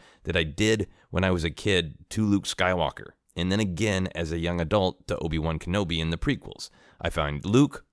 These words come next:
Obi-Wan, and Rey inspiring. They all make me want to dance around my living room with a toy lightsaber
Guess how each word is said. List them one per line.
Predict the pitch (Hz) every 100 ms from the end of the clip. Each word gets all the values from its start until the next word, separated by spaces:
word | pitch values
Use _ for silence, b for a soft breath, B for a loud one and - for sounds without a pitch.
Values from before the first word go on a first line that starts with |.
| -
Obi-Wan, | 120 113 104 110
and | 110 104 113
Rey | 92 95 98 90
inspiring. | 104 101 87 - - - 90 82 58 -
They | 78 80
all | 98 110
make | 104 104
me | 104
want | 95 80
to | 67
dance | 73 80 101 95
around | 98 98
my | 95 90
living | 92 92
room | 92 90
with | 82
a | 71
toy | - 110 104
lightsaber | 85 82 85 80